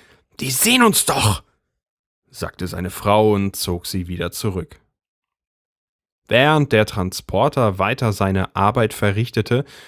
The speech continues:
drehten sich die Außerirdischen um und machten Anstalten, die Straße zu überqueren.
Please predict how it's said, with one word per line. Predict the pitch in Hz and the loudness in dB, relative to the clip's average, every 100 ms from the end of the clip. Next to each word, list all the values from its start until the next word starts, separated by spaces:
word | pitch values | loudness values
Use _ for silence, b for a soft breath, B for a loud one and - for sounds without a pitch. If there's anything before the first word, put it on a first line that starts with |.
| B B | B B
drehten | - 127 202 185 | 0 2 2 2
sich | 131 131 | 2 0
die | - - 123 | 0 0 2
Außerirdischen | 160 - 110 98 98 - - | 2 0 0 -2 -2 -6 -2
um | 180 254 294 _ | 0 0 -2 _
und | - - - | -2 -2 0
machten | 131 - - 117 _ | 0 0 -4 -4 _
Anstalten, | 143 190 - 101 104 - 123 | -2 -2 0 2 2 0 -4
die | 120 156 | -4 -8
Straße | - - 104 92 - - | -6 -2 0 0 0 -8
zu | - | -6
überqueren. | 95 92 - - 87 87 90 | -4 -4 -4 -4 -2 -4 -8